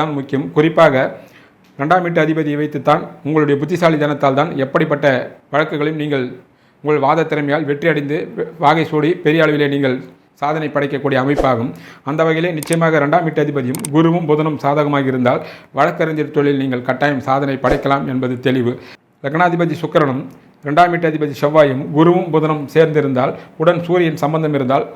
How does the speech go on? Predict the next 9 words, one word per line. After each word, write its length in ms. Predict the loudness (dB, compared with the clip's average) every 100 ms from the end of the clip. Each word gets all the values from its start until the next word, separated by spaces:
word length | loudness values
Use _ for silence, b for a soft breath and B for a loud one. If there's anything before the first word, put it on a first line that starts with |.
| 2
ஆடிட்டிங் 360 | 2 0 -4 0
தொழிலில் 260 | 0 0 -2
நீங்கள் 240 | -4 -4 -2
கட்டாயம் 340 | -2 0 -2 -2
சாதனை 260 | -2 0 -2
படைக்கலாம். 400 | -2 -2 -2 -2 -6 B B _
சி 100 | 2
ஏ 60 | 2 2
என்கின்ற 280 | -2 -4